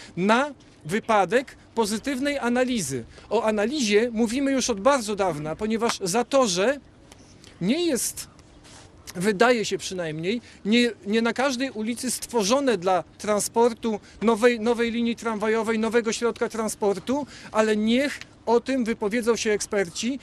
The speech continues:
niech o tym zdecydują ci, którzy na tym transporcie zjedli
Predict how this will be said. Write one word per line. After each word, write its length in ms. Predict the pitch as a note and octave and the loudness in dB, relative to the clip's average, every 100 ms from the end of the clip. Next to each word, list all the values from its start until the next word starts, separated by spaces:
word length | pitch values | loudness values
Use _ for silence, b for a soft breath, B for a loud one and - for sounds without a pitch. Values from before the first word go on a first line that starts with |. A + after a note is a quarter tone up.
| B - | B 0
niech 280 | G#3 A#3+ - | 2 2 2
o 120 | B3+ | 2
tym 220 | C4+ C4 | 2 -6
zdecydują 520 | G3+ A3+ - B3 A3+ | -2 -4 -4 -2 -2
ci, 380 | G3 - A#3+ C#4 B B | -2 -2 -2 -2 B B
którzy 440 | - A#3+ G#3 B3 - B | -2 0 2 0 0 B
na 200 | G3 B3+ | 2 2
tym 180 | C4+ B3 | 2 -4
transporcie 880 | A#3 A#3 - A#3 A#3 - A#3+ A#3+ A#3 B | -2 -4 0 0 0 0 0 0 0 B
zjedli 680 | D3+ E3+ A3 A#3+ A3 A#3 | -6 0 2 0 0 -2